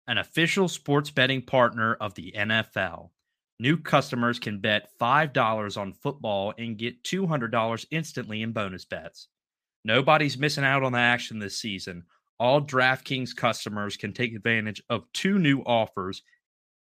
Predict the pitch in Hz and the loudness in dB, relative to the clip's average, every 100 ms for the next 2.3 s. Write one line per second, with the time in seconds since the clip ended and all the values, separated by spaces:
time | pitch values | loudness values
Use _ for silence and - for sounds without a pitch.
0 | - 131 135 156 151 151 131 131 120 117 | 2 2 6 6 6 2 2 4 4 4
1 | 110 104 104 95 104 104 - 107 - 104 | 4 4 4 0 -2 -2 -4 -6 -4 -4
2 | 87 82 85 | -4 -8 -12